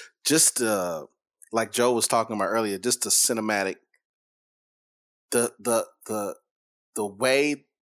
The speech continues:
the film is shot and observed, and to be able to see that in a theater with all the stuff that comes on, I, I would literally be doing the I max three D whatever, four D whatever, whatever, just to,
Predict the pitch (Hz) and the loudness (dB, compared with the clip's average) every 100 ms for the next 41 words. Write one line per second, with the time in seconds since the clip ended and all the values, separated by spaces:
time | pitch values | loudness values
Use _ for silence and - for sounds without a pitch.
0 | _ - 107 - 123 120 117 117 117 113 | _ -14 -10 -6 -2 0 0 -2 -4 -8
1 | 107 _ _ - 95 87 90 - - - | -14 _ _ -8 -6 -6 -4 0 0 0
2 | 117 104 127 - - _ _ _ _ _ | 2 2 0 -4 -16 _ _ _ _ _
3 | - 110 95 - - 104 113 120 127 131 | -10 -6 -6 -6 -2 0 2 0 -2 -6
4 | - _ _ _ 113 104 92 92 123 123 | -16 _ _ _ -8 -8 -6 2 2 4
5 | 113 - 131 120 117 107 95 - 120 117 | 2 2 2 2 2 0 -4 -2 0 2
6 | 123 135 139 - _ _ _ _ _ - | 2 0 -4 -8 _ _ _ _ _ -8
7 | 87 98 117 127 127 123 - 131 131 131 | 0 4 6 6 4 2 -2 -2 -2 -2
8 | 123 113 127 143 - 147 160 147 160 151 | 0 2 4 2 4 4 4 4 4 4
9 | 135 117 120 120 - 113 113 110 101 95 | 2 0 -2 -2 -4 -2 0 0 -2 -4
10 | - 113 120 131 120 113 - - - 113 | -2 0 0 2 0 0 0 -2 -2 -4
11 | 113 107 107 104 95 98 98 87 87 82 | -4 -4 -4 -4 -2 0 0 -2 -8 -10
12 | - - 117 113 104 107 92 104 95 82 | -10 -2 0 0 -2 -6 -2 0 0 -2
13 | 82 - 123 113 95 - - 135 127 - | -12 -6 0 2 0 -4 -2 2 2 0